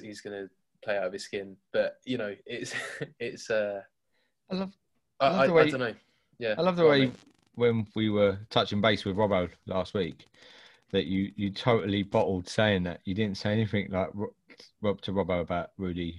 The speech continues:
Speaker 2: Faust.
Speaker 1: Well, I didn't wanna single out any player, you know,
Speaker 2: <laughs>
Speaker 1: 'cause you, you're talking to, you're talking to the Wimbledon manager. You, you don't wanna turn around and put him in a sticky situation where you go, "I think Ru-, Rudoni," I don't.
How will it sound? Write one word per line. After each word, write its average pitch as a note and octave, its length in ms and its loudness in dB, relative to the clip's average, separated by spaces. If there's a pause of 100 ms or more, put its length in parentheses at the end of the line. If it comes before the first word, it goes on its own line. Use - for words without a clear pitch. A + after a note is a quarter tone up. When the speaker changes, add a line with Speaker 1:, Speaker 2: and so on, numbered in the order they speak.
Speaker 2:
Faust. E2+ 340 -6 (1300)
Speaker 1:
Well, G#3 160 6
I G#3+ 40 6
didn't A3 200 2
wanna F3+ 220 2
single D#3+ 360 0
out D3 160 6
any C3+ 100 2
player, D#3 300 2
you D3+ 120 2
know, B2+ 120 6 (140)
Speaker 2:
<laughs> - 140 -20
Speaker 1:
'cause D3 240 0
you, D3 60 6 (480)
you're D#3+ 100 -2
talking F#3+ 400 2
to, B2+ 400 -2 (100)
you're C3 120 -4
talking D3 300 -4
to B2+ 120 -4
the A2 80 -10
Wimbledon B2 240 -6
manager. G2 300 -6
You, B2 220 -6
you A#2+ 140 -10
don't C3 200 0
wanna A2+ 160 -6
turn A2 240 -6
around G#2+ 100 -4
and G2+ 80 -12
put A2 160 -6
him G#2 140 -6
in G2+ 60 -8
a G2+ 140 -8 (280)
sticky - 360 -12
situation G#2 540 -8
where G2+ 100 -8
you G2 80 -12
go, G2+ 280 -4
"I A#2 120 2
think G#2+ 260 -6
Ru-, G#2 160 -8 (140)
Rudoni," G#2+ 360 -6
I G#2+ 80 -4
don't. G#2 340 -2